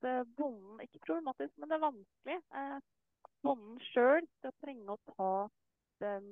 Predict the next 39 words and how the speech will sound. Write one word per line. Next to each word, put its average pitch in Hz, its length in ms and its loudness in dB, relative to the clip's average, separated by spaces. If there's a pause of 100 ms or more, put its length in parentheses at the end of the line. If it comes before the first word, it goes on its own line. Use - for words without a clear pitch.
jobben 185 520 -4
med 170 200 -4
å 185 100 -6
formidle 175 420 -6
og 190 80 -10
forklare, 180 500 -2
for 220 120 -4
det 233 200 -4
er 165 360 -4
en 196 420 -14
kunst, 233 320 -6
og 214 60 -4
det 202 80 -2
er 202 160 -6
veldig 170 240 -8
vanskelig, 185 580 -8
og 202 120 -2
bonden 190 280 -8
har 180 100 -12
ikke - 300 -16
tid 196 260 -12
til 240 100 -6
både 220 260 -4
markedsføring 208 680 -6
og 214 80 -12
formidling, 220 380 -10
men, 247 140 -4 (720)
eh, 151 480 0 (120)
og 254 160 0
så, 269 160 6 (320)
og 254 100 -4
så 277 160 6 (400)
merker 226 400 0
jeg 226 120 2
at 190 180 -2
det 214 100 -6
er 233 120 0
veldig 226 260 -2
vanskelig 220 840 -6